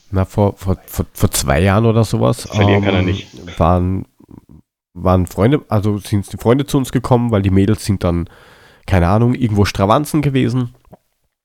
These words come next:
Speaker 1: Und wir haben gesagt, <laughs> "Okay, was machen wir jetzt? Kinder sind im Bett.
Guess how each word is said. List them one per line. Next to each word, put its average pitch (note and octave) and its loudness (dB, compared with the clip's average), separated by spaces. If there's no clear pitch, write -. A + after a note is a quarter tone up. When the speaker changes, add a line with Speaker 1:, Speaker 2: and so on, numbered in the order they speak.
Speaker 1:
Und A2+ 0
wir A2 4
haben A2+ 0
gesagt, G2+ -4
<laughs> - -2
"Okay, A#2+ 0
was G#2 0
machen A2+ 0
wir F2+ 2
jetzt? - -6
Kinder G2 2
sind F#2+ 2
im F2 2
Bett. - 0